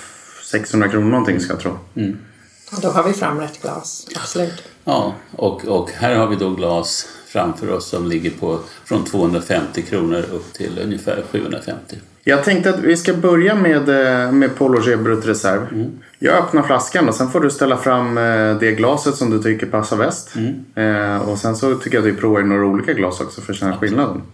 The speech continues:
Speaker 2: Absolut.
Speaker 1: Men, eh, vilket glas ska vi köra med då?
Speaker 2: Ja, jag tycker vi tar det här senaste glaset från Riedels serie som heter Veritas och deras champagneglas. Ser lite annorlunda ut, eh,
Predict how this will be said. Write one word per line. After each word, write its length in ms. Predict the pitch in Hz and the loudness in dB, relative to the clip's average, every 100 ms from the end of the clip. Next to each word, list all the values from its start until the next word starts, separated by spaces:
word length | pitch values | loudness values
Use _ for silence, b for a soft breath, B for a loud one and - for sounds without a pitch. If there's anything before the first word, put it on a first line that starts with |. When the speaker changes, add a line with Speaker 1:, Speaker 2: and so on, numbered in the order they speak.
| - | -18
Speaker 2:
Absolut. 540 | - - 135 - - - | -10 -6 -6 -6 -12 -10
Speaker 1:
Men, 260 | - 143 147 | 0 4 4
eh, 60 | 147 | 4
vilket 360 | 156 143 143 | 2 0 -2
glas 240 | - 151 151 | 0 0 2
ska 80 | |
vi 60 | 143 | 0
köra 220 | 147 165 | 2 2
med 140 | 165 92 | 2 0
då? 120 | 101 B B B B B B - | -4 B B B B B B -10
Speaker 2:
Ja, 400 | - - - 131 | -6 -4 -4 -2
jag 160 | - - | -2 0
tycker 220 | 147 139 | 0 2
vi 160 | 131 131 | 0 0
tar 220 | 101 95 | -2 0
det 100 | 95 | -2
här 340 | 87 85 85 - | -2 -2 -2 -4
senaste 580 | - - 87 95 95 117 | -2 0 2 0 -2 -2
glaset 440 | 98 85 80 85 | 0 0 0 -4
från 420 | - 90 87 85 B B 69 B B - | -2 0 0 -2 B B -14 B B -6
Riedels 580 | 90 92 85 82 87 - | 0 2 2 2 0 0
serie 380 | 92 87 85 | 2 2 2
som 180 | 82 82 | 0 0
heter 440 | 82 80 85 82 80 | 0 0 0 0 0
Veritas 800 | 78 120 123 113 - - - - - | 0 2 2 0 -4 -4 -6 -8 -8
och 120 | 104 92 | -4 0
deras 280 | 90 82 | 0 0
champagneglas. 680 | - 92 95 90 82 82 78 | -2 -4 -2 -2 0 0 0
Ser 120 | - 131 | 0 0
lite 200 | 139 139 | 0 2
annorlunda 540 | 98 90 107 135 120 | 2 2 2 2 2
ut, 340 | 92 87 - | 0 -2 -4
eh, 220 | 98 85 | 0 0